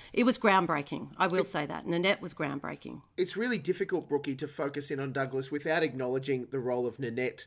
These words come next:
Speaker 2: in shaping it. I don't think we'd have a Douglas without a Nanette. Um, so that's why I guess I wanted to start there before we get into the, the meat of what we actually binged this week.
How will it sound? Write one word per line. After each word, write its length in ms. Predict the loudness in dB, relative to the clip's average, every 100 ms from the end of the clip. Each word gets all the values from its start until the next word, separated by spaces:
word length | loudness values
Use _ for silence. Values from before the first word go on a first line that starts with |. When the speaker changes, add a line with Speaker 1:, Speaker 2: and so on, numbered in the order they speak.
| _ _
Speaker 2:
in 160 | -4 -4
shaping 480 | -2 0 0 -2 -8
it. 100 | -4
I 80 | 0
don't 200 | 0 0
think 200 | -4 -4
we'd 120 | -4
have 200 | 0 0
a 60 | -2
Douglas 520 | -4 -6 -6 -6 -8 -16 -20 -20 -4
without 400 | 0 4 6 6
a 60 | 4
Nanette. 380 | 0 -6 -10 _ _ _ -20 -4
Um, 360 | 0 0 -2 -6
so 380 | 0 6 6 6 -6 -4
that's 260 | 4 4 4
why 100 | 0
I 60 |
guess 200 | 2 0
I 40 | 0
wanted 200 | 0 0
to 60 |
start 400 | -4 0 0 0 0
there 320 | 0 2 -2
before 280 | -4 -2 0
we 100 | 2
get 120 | 2 0
into 200 | 0 -4
the, 140 | -4
the 160 | -4 -4
meat 300 | 0 -2 -2
of 140 | -4
what 140 | -4
we 100 | -2
actually 320 | -2 0 0 2
binged 320 | 2 2 0
this 200 | -4 -4
week. 260 | -6 -6